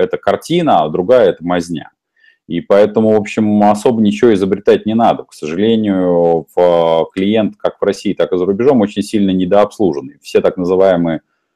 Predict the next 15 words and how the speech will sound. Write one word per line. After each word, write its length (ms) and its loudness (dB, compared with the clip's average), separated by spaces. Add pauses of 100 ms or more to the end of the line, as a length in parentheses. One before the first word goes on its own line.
(140)
а, 220 4
новые 320 4
ниши 340 2
"голубые 440 2
океаны", 520 0
ну, 440 -4
в 160 -16
моём 180 0
понимании, 360 0
не 40 -2
существует 480 -4
ни 60 -8
голубых, 580 -4
э, 200 4
океанов, 440 2